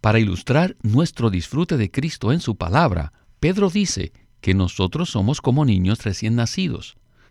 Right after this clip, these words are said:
que deseamos la leche de la palabra dada sin engaño. Sin embargo, inmediatamente después, el apóstol hace un cambio y nos presenta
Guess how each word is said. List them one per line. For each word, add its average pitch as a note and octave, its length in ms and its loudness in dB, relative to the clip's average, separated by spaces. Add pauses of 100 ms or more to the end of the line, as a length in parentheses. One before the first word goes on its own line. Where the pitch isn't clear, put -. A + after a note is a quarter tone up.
(100)
que - 100 -6
deseamos E2+ 600 -2
la F2 100 0
leche B2 380 0
de G2+ 80 0
la E2 100 -2
palabra C3+ 580 0 (280)
dada G2+ 420 0
sin G2 220 0
engaño. D2+ 480 -4 (580)
Sin F3+ 200 -2
embargo, F3+ 460 0 (320)
inmediatamente A#2+ 960 2
después, F#2 560 -4 (340)
el F#2+ 160 2
apóstol C3 680 -2 (100)
hace A#2+ 320 -4
un C3 160 2
cambio F#2 580 -2 (360)
y G2 80 -2
nos E2 180 -2
presenta F#2 800 -2